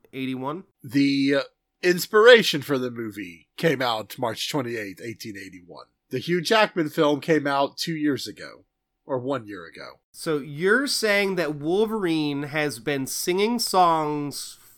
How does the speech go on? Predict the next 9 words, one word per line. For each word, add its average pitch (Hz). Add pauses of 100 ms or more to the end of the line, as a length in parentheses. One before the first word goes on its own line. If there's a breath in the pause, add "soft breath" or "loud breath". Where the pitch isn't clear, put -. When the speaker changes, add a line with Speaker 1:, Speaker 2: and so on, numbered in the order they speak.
Speaker 1:
for 202
this 175
circus -
since -
eighteen 196
eighty-one 147
and 147
has 151
been 143